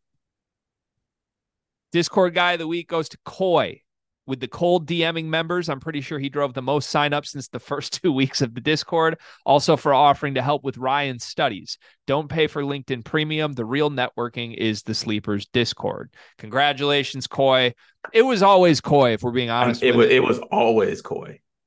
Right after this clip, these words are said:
Speaker 1: I believe Coy was the first winner of, uh, our Sleepy Award for
Speaker 2: Yeah.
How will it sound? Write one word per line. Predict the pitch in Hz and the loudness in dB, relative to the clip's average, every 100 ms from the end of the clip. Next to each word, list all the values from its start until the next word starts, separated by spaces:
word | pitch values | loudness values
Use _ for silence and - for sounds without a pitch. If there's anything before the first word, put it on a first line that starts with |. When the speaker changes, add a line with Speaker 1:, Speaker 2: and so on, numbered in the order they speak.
| - | -10
Speaker 1:
I | |
believe | 143 175 196 | -4 -4 -4
Coy | - 190 175 | -2 0 2
was | 165 | 0
the | - | -4
first | 139 170 151 - | -6 -4 -4 -4
winner | 151 160 135 123 139 | -6 -4 -4 -6 -6
of, | 131 131 120 117 110 - | 0 0 0 -4 -10 -8
uh, | 127 123 120 113 110 113 - - | -2 0 2 0 -2 -6 -12 -4
our | 117 113 113 110 | 0 0 -2 -10
Sleepy | - - 165 - | -12 -10 -10 -8
Award | 98 101 92 80 - | -10 -10 -10 -12 -10
for | - 107 98 101 | -4 -2 -2 -4
Speaker 2:
Yeah. | 156 | -8